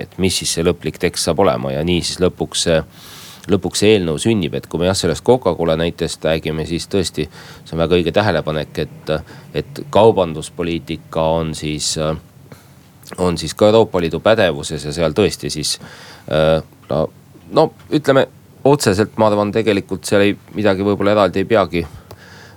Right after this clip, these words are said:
peagi kokku leppima, et kui üks või teine toode lihtsalt Euroopa Liidu turul keelustatakse, et siis eks sellel muidugi on laiemad rahvusvahelised mõjud, aga seda kindlasti Euroopa Liidul on, on võimalus teha.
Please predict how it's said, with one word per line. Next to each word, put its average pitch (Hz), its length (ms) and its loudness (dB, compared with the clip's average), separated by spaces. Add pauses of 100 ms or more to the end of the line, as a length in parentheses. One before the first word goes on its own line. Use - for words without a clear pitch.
(120)
peagi 95 280 2
kokku 113 320 0
leppima, 73 480 0
et - 80 -12
kui 80 240 0
üks - 160 -6
või 82 160 -4
teine 85 540 2 (380)
toode 87 580 2
lihtsalt 85 420 -6
Euroopa 87 320 0
Liidu 82 240 -2
turul 87 320 -2
keelustatakse, 82 920 -2
et - 100 -10
siis - 240 -4 (500)
eks - 200 -2
sellel 92 180 4
muidugi 90 300 0
on 98 240 2
laiemad 78 480 0
rahvusvahelised 76 640 -4
mõjud, 90 340 -2
aga 67 240 -6
seda 73 240 -6
kindlasti 78 400 -8
Euroopa 78 300 -4
Liidul 73 320 -4
on, 78 140 -2 (600)
on 80 160 0
võimalus 85 400 2
teha. 92 240 2